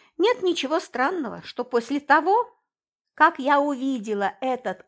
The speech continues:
оазис грязи, она у меня получилась, как у Венди Адамс после просмотра диснеевских мультиков. Да кому угодно станет плохо, не только этой бедняжке,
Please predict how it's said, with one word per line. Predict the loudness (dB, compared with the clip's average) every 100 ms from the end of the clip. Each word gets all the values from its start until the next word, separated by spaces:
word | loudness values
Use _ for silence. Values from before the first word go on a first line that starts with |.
| _
оазис | 0 2 4 2 2 -6 -12 -10
грязи, | -6 -4 -4 -4 -8 -16 -20 _ _ _ _ _ _ _
она | 2 6 6
у | 4
меня | 2 0
получилась, | 0 -2 -4 -2 -2 -2 -2
как | -4 -4
у | -4
Венди | 0 2 4 0 -2 -2
Адамс | 2 2 2 -4 -6 -16 _ -6
после | -6 -6 -10
просмотра | -6 -6 -4 -2 -2 -2
диснеевских | -6 -10 -8 -4 -4 -6 -12 -14 -10
мультиков. | -4 -2 -4 -6 -14 -14 -18 -20 _ _ _ _ _ _ _ _ _ -8
Да | -4
кому | 4 4 4 2 2
угодно | 4 4 4 0 -10
станет | -10 -12 -10 -12 _
плохо, | -8 -8 -8 -18 -20 _ _ _ -4
не | -2
только | 2 0 2
этой | -2 -2 -8
бедняжке, | -10 -8 -8 -8 -12 -20